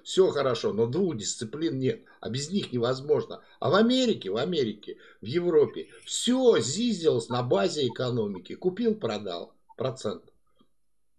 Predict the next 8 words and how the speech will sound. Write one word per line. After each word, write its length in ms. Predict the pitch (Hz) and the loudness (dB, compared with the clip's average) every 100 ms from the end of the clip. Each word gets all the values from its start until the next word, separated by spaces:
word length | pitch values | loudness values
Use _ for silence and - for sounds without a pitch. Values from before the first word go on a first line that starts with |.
| _ | _
Вся 360 | - 240 220 147 | -2 4 6 6
арифметику 720 | 151 180 180 233 247 - 131 | 6 6 4 2 2 2 -2
они 200 | 117 151 | 0 0
так 260 | 151 190 - | 0 -2 -4
и 100 | 143 | -8
изучали. 500 | 131 143 - 110 87 | -8 -8 -4 -4 -4
Естественно, 800 | - - - 226 220 202 185 170 | -10 -6 2 2 4 2 2 -4
они 320 | 156 143 | -4 -6